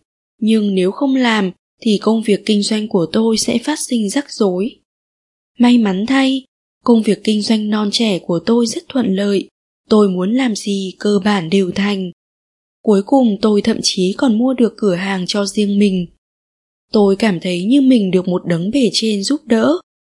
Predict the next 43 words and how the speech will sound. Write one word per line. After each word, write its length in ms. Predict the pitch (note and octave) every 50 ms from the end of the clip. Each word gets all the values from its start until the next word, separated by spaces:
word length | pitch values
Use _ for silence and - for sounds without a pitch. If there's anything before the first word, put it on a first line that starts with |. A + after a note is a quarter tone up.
| -
nên 300 | - A#3 A#3+ A#3 A#3 A3+
tôi 160 | A3+ A#3+ A#3 A3+
muốn 240 | G3+ G3 G3 A3
làm 260 | B3 C#4 C4+ A#3+ G3+ F3+
điều 220 | G3 G3 F#3 E3+
gì 200 | - - F#3 F3+
đó 260 | E3+ F3 E3+ E3 F3+ G3+
tử 180 | - C4+ A3+ F3+ -
tế 300 | - F3 E3+ E3+ G3 B3 -
để 180 | A3 A#3+ G#3+ F3+
đền 260 | F3 F#3 F#3 E3+ E3
đáp 180 | F#3+ A3 D4 -
xã 260 | - - - B3+ C4
hội. 440 | C4 A#3+ A3+ G#3+ G#3+ G#3+ - - _ _ _ _ _ _ _ _ _ _ _ _ _ _ _ _ -
Tôi 220 | A#3 G#3+ G#3 G3
bắt 200 | E3+ A#3 D4 -
đầu 180 | - B3 A3 F#3+
quyên 300 | - - G#3+ A3 G3+ G3
góp 180 | - C#4 D#4 - -
quỹ 360 | - B3+ B3 C#4 D#4+ F4+ - -
để 180 | G#3+ G#3 E3
hỗ 180 | E3 G3 - B3
trợ 280 | - - C4 A#3+ G#3
các 200 | - - B3 C4+
sinh 260 | - - B3+ A3+ G#3+ G#3
viên 260 | A3 G#3+ G3+ G3 G3+
nghèo. 380 | G3 G#3 G3+ F#3+ F#3+ F3+ F3 F3 _ _ _ _ _ _ _ _ _ _ _ _ _ _ _
Sau 280 | - - - C#4+ C#4+ C4
đó, 380 | A#3 G#3+ G3 F#3+ A3 C#4 - - _ _ _ _ _ _ _
khi 220 | - C4+ A#3+ A3 G3+
tôi 160 | - G#3 G3+
cần 220 | - A3+ G#3 F3+ D#3+
danh 240 | - A3 A3 G3+
sách 260 | G#3 - C#4+ D#4 - -
họ 240 | C#4 B3+ - - -
tên 240 | A#3 A3+ A3+ A3+ A3
của 120 | - E3
các 220 | - - C4 D4+
sinh 280 | - - - B3+ B3+ B3
viên 240 | B3 C4 C4 B3 A#3+
được 160 | A#3 F#3 -
hỗ 200 | - F3+ F3+ A3+
trợ, 400 | A3+ - B3 A#3 A3 G3+ - -